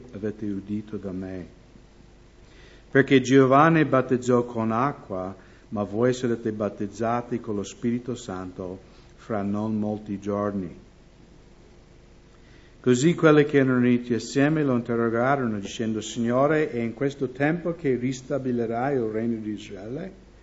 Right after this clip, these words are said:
Ma egli disse loro, "Non sta a voi di sapere i tempi e le stagioni che il Padre ha stabilito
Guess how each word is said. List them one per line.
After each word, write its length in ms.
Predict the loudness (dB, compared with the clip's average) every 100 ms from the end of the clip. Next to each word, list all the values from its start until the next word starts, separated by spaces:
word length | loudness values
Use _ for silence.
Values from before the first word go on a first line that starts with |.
| -20 -20 -20 -20 -20 -10
Ma 120 | 2
egli 180 | 6 6
disse 320 | 6 2 4
loro, 300 | 6 8 6
"Non 160 | 6 2
sta 300 | 0 0 2
a 40 |
voi 300 | 2 4 4
di 100 | 4
sapere 380 | 0 -2 0 2
i 100 | 2
tempi 680 | 2 0 0 -2 -2 -2 -6 -14 -20 -20 -20 -12
e 60 | -4
le 120 | -2
stagioni 640 | 0 -2 0 2 2 2 0
che 120 | -2
il 120 | -2
Padre 420 | -2 -2 -2 0
ha 60 | -2
stabilito 1040 | -4 -4 -4 -2 0 0 -2 -4 -4 -6